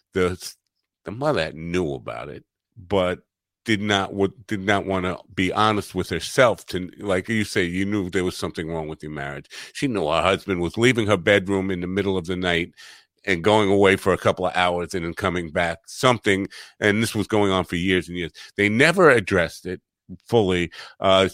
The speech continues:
got a divorce, but never addressed it. Never, the kids went for, uh, counseling, I think, for three weeks or something, and that was the end of that. The husband never had to go to counseling, never went to jail, never had to, uh, face it. Swept it under the rug.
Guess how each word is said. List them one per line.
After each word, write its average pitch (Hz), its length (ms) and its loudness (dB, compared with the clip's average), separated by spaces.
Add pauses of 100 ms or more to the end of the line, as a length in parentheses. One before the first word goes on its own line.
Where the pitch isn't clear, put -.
got 147 200 6
a 147 40 4
divorce, 113 680 4 (120)
but 113 140 0
never 143 300 2
addressed 123 320 0
it. 110 100 -10
Never, 127 280 0
the 107 120 -6
kids 139 360 -2 (100)
went 110 440 -2
for, 104 420 -2 (280)
uh, 92 380 4 (220)
counseling, 110 680 -2
I 90 120 -2
think, 95 320 -6
for 92 280 0 (200)
three 120 220 2
weeks 113 360 0
or 110 60 -2
something, 101 480 0
and 92 280 -2
that 95 140 2
was 101 140 -2
the 95 160 2
end 92 160 0
of 87 100 -6
that. 92 200 2
The 90 100 -4
husband 101 500 -2
never 104 240 4
had 98 220 2
to 98 60 -4
go 95 160 2
to 95 60 2
counseling, 95 380 -2
never 98 160 0
went 107 160 0
to 107 80 -2
jail, 90 320 2
never 101 220 -2
had 101 200 0
to, 98 140 2 (360)
uh, 87 180 6
face 90 360 0
it. 90 140 -4 (220)
Swept - 400 2
it 143 100 4
under 131 220 4
the 127 120 2
rug. 92 280 0